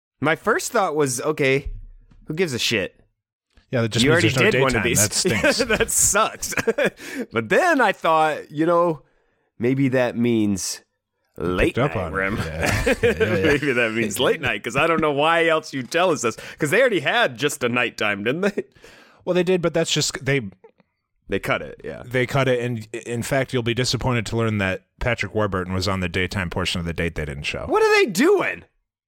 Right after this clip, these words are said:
Speaker 2: Yeah, I knew. I almost didn't wanna
Speaker 1: What
Speaker 2: tell
Speaker 1: are
Speaker 2: you
Speaker 1: they
Speaker 2: that.
Speaker 1: doing?
Speaker 2: <laughs> I don't know. Yeah, very
Speaker 1: Okay.
Speaker 2: disappointing. <laughs>
Speaker 1: I'm gonna need a minute. <laughs> That's
Speaker 2: Yeah.
Speaker 1: unbelievable.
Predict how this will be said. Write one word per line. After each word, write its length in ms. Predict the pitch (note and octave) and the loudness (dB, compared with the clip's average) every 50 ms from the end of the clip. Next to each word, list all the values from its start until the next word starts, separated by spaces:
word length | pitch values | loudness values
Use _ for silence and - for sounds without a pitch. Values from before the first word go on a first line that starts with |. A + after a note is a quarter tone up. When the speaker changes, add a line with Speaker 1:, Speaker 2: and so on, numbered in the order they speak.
| _ _ | _ _
Speaker 2:
Yeah, 200 | - D2 C2+ D2+ D2+ | -10 -10 -10 -8 -6
I 40 | E2 | -4
knew. 160 | G2 G#2+ G#2+ | -4 -2 0
I 120 | G2 G#2+ C3 | 0 0 0
almost 340 | C3+ C#3+ D3 D#3 D#3+ D3+ - | 2 2 2 2 0 0 0
didn't 140 | D#3+ D3 D3 | -2 -2 -2
wanna 120 | C3+ B2+ A#2+ | -4 -2 0
Speaker 1:
What 120 | - C#4+ | 2 4
Speaker 2:
tell 80 | E4+ E4 | 4 4
Speaker 1:
are 40 | D4 | 2
Speaker 2:
you 60 | B3 | 2
Speaker 1:
they 0 | |
Speaker 2:
that. 80 | E3 - | 2 2
Speaker 1:
doing? 320 | A3 C4 C4+ G#3 C#3 G#2 - - - - - - - - - _ | 2 4 4 4 2 0 -2 -8 -14 -16 -18 -18 -20 -20 -20 _
Speaker 2:
<laughs> 400 | _ - - - _ - - - | _ -20 -20 -20 _ -20 -8 -6
I 840 | D3+ C#3+ A5+ A5 A5 A5 - - - - - - - - - - - - | -4 -4 -4 -4 -8 -10 -10 -10 -10 -6 -6 -6 -6 -6 -6 -8 -8 -6
don't 180 | - - A2 G2+ | -6 -8 -8 -8
know. 140 | G2 F#2 - _ - - - _ - - - _ _ - - - - - _ - | -10 -14 -16 _ -20 -20 -20 _ -20 -20 -20 _ _ -20 -20 -20 -20 -20 _ -18
Yeah, 140 | - - - - - | -18 -18 -8 -4 -2
very 160 | - - D3 | 0 2 2
Speaker 1:
Okay. 60 | D#3 C3+ | 2 2
Speaker 2:
disappointing. 760 | C3 C#3 A#2 F#2+ F2 C#3 E3+ F#3 F#3 F3+ F3 E3+ F3 A#3+ D4 A#3 - | 0 0 0 0 0 2 2 2 2 2 0 -2 -2 -4 -6 -4 -4
<laughs> 40 | - - - | -4 -2 0
Speaker 1:
I'm 120 | C3 D3+ | 0 2
gonna 80 | D#3+ C#3 C3 | 2 2 2
need 200 | C#3 D3 D3 C3 | 2 2 2 2
a 60 | B2 | 2
minute. 440 | A2+ A2 A#2+ C3 - D#3 D3+ - - - C#3 - - - _ | 2 0 0 0 0 -2 -4 -4 -6 -10 -10 -10 -12 -12 _
<laughs> 240 | - F#3+ - D3 - | -14 -14 -8 -2 0
That's 320 | E3 D3+ - - - - | 0 2 2 0 -4 -4
Speaker 2:
Yeah. 580 | - - - - _ _ - - - - C#3+ - | -4 -6 -6 -6 _ _ -20 -16 -8 -8 -4 -2
Speaker 1:
unbelievable. 800 | - E3+ D#3+ D3 C#3+ C3 B2+ C3 C#3+ C#3+ C#3 A#2 G#2+ G#2 - | -2 -2 0 0 0 2 4 4 2 2 0 -2 -4 -4 -6